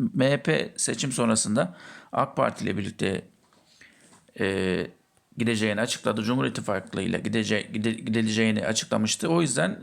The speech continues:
muhalefet partilerinden sandalye sayısı otomatikman düştüğü için karar çıkamıyor arkadaşlar. Yani muhalefet partisi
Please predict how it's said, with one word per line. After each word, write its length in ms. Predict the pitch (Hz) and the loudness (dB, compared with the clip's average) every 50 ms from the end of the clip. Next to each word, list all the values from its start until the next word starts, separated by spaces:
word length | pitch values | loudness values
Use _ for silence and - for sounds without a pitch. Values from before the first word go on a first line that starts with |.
| - - | -6 -2
muhalefet 420 | - 123 135 135 135 - - - | 0 2 2 0 0 -4 -2 0
partilerinden 760 | - 117 113 - - 110 113 110 117 120 123 156 185 214 - - _ _ _ _ _ _ _ _ _ _ _ _ _ _ _ _ _ _ - - - - | 0 0 0 0 0 -2 0 0 2 2 2 2 0 0 -4 -8 _ _ _ _ _ _ _ _ _ _ _ _ _ _ _ _ _ _ -20 -12 -4 -2
sandalye 420 | - - 120 131 135 139 143 147 | 0 2 2 4 6 6 4 4
sayısı 320 | 127 - 131 123 117 - 120 | 2 2 2 0 0 0 0
otomatikman 480 | 113 131 131 127 117 - 120 110 107 | 0 2 0 0 2 2 2 2 2
düştüğü 240 | 113 110 - - 147 | 0 -2 0 0 0
için 300 | 135 131 - 202 196 180 - - - - - - - - | 0 2 2 2 0 0 -4 -10 -20 -20 -20 -20 -18 -10
karar 320 | - - 117 127 156 165 165 | -2 0 2 2 2 2 0
çıkamıyor 420 | - - - 160 156 147 117 107 | -2 0 2 2 4 4 4 2
arkadaşlar. 440 | 107 104 101 - 92 90 - - - | 2 0 0 0 -2 -2 0 -2 0
Yani 200 | 107 113 120 117 | 0 2 2 4
muhalefet 440 | 113 120 123 127 131 - 135 - - | 4 4 2 2 0 -2 -4 -4 -2
partisi 540 | 117 110 107 - - - - 165 156 156 | -2 -2 0 0 0 0 2 0 0 -2